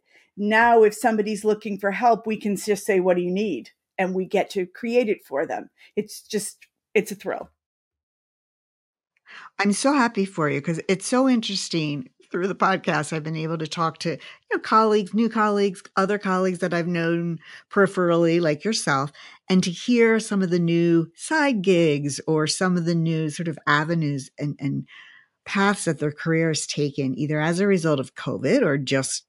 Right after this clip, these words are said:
Speaker 2: just
Speaker 1: Mm-hmm.
Speaker 2: because it's, it's so cool and exciting. So I'm thrilled for you. Um, so of course, your point of view, I'm sure, is going to be covering your experiences with the big co's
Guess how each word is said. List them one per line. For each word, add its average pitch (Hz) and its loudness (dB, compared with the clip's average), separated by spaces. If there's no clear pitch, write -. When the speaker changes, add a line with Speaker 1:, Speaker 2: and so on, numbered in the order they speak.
Speaker 2:
just 190 -2
Speaker 1:
Mm-hmm. 226 -2
Speaker 2:
because 139 -2
it's, - -14
it's 156 -4
so 170 2
cool 147 -2
and 139 0
exciting. 135 -6
So 151 -4
I'm 160 -2
thrilled 294 4
for 208 4
you. 196 4
Um, 180 -2
so 254 2
of 208 0
course, 254 2
your 180 -4
point 190 -2
of 160 -4
view, 175 -2
I'm 165 -4
sure, 180 -2
is 170 0
going 170 -2
to 175 -2
be 160 2
covering 165 0
your 165 0
experiences 165 0
with 170 -6
the 226 -4
big 269 -4
co's 165 2